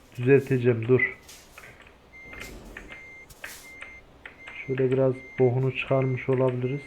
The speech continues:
Lan. Oğlum biraz sola gitsene, nereye gidiyorsun?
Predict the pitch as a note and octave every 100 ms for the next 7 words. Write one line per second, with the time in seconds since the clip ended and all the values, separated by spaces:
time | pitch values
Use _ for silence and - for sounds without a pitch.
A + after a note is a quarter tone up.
0 | - C3 E3+ G3+ - - - - - -
1 | - - - - - - - - C3 C#3+
2 | D3 C#3+ D3+ - D3 D3 D3 D3 - F#3
3 | D#3+ C3 D#3 E3 D3 B2+ A2